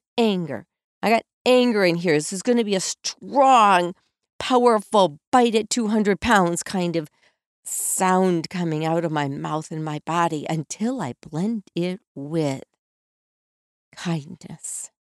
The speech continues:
And with kindness, my anger doesn't chomp so hard. It moves a little slower. It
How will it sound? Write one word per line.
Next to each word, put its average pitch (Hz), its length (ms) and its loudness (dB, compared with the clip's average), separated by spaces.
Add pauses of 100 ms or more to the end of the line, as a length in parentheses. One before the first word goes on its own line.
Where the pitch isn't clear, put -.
(720)
And 180 300 -2
with 220 260 0
kindness, 262 1160 0 (360)
my 160 140 -2 (260)
anger 320 720 -4 (1120)
doesn't 190 440 -6
chomp 226 540 0 (100)
so 285 320 2
hard. 180 640 -2 (300)
It 185 220 -8
moves 185 540 -4
a 220 60 -6
little 214 360 -6
slower. 214 680 -8 (500)
It 175 200 0